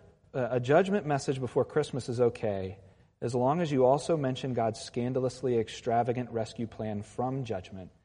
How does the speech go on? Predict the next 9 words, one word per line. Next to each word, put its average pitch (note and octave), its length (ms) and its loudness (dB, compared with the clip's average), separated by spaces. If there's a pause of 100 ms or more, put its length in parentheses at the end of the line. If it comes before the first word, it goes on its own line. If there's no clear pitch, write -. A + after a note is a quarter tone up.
(200)
initiated G2 760 -6 (380)
at F2+ 100 -10
Christmas." - 720 -14 (1120)
So - 140 -6
friends, D3 640 -2 (500)
don't D3 260 -4
miss B2+ 640 -4 (220)
his A#2+ 180 -4
extravagant, C#3+ 840 0